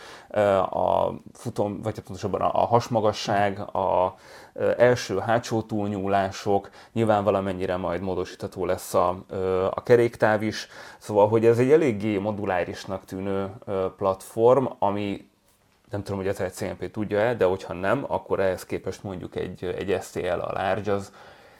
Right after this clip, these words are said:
Speaker 2: ennél az autónál, tehát mondjuk akkor a Giulia utódjánál már nem biztos, hogy kell attól tartani, hogy az est-, hogy a Stellantis bármelyik másik modell, ami abban a szegmensben van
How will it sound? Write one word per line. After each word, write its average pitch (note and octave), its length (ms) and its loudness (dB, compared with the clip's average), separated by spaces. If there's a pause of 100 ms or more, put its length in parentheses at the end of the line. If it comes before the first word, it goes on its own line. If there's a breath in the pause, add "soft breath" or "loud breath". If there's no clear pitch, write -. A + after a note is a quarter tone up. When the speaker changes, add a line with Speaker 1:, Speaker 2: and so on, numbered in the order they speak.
(140 loud breath)
Speaker 2:
ennél D3+ 320 4
az A2+ 100 4
autónál, A#2+ 360 4
tehát A#2 160 -2
mondjuk A2 200 -4
akkor A2+ 200 -4
a G2+ 80 -2
Giulia G#2 800 0
utódjánál A2 1040 0
már G#2 240 0
nem A2+ 160 0
biztos, D#3+ 320 -4
hogy - 140 -10
kell G2+ 260 2
attól F2+ 500 0
tartani, G#2+ 600 0 (260 loud breath)
hogy F#2+ 220 -6
az G2 120 -2
est-, A#2 340 0
hogy G#2 240 -4
a G2 120 4
Stellantis A#2 800 0
bármelyik A2+ 480 2
másik G2+ 540 -6
modell, G#2+ 460 0
ami G2+ 180 -2
abban G2+ 260 0
a - 60 -8
szegmensben G2+ 640 -6
van B2+ 320 4